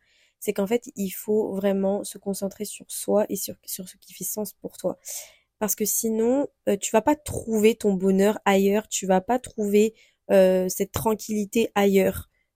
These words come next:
Pas autour de toi, pas chez quelqu'un d'autre. Enfin, ça doit forcément venir de toi. Donc, je pense que cette idée de se comparer aux autres, c'est vraiment te donner du stress pour rien et, et te faire du mal pour rien. Mais je pense que même à un certain moment, tu vas te rendre compte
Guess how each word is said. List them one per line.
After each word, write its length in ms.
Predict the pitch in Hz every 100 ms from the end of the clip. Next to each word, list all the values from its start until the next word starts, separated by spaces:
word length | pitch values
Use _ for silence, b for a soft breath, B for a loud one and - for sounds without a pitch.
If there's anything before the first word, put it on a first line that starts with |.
| _ _ _
Pas 160 | 220 208
autour 260 | 208 214
de 100 | 202
toi, 420 | 196 - 202 208 208
pas 100 | 233
chez 180 | 214 -
quelqu'un 320 | 208 190 196
d'autre. 280 | 196 196 - - _ _
Enfin, 100 | -
ça 160 | 208 208
doit 140 | 190
forcément 420 | 196 208 - 226 214
venir 320 | 190 196 190
de 100 | 180
toi. 280 | - 185 - _ _ _ -
Donc, 260 | 226 - -
je 160 | 196
pense 340 | 202 220 226 -
que 100 | 202
cette 240 | 185 -
idée 200 | 190 214
de 120 | 190
se 140 | - 185
comparer 460 | 214 202 220 214
aux 180 | 202 185
autres, 260 | 208 254 - _ _ -
c'est 200 | - 196
vraiment 500 | 185 196 202 240 254 _ _ _
te 120 | - 214
donner 320 | 190 196 208
du 140 | 190
stress 360 | - - 220 - -
pour 120 | 214
rien 280 | 208 220 -
et, 180 | 202 - 196
et 160 | 190 -
te 80 | 202
faire 180 | 214 196
du 140 | 185
mal 320 | 196 208 220
pour 140 | - 208
rien. 100 | 196 B B
Mais 80 | 233
je 80 | -
pense 160 | 349
que 80 | 277
même 180 | 262 262
à 160 | 214
un 60 | 208
certain 320 | 208 - 220
moment, 260 | 214 220 262
tu 140 | -
vas 100 | 196
te 80 | -
rendre 240 | - 196
compte 340 | - 233 294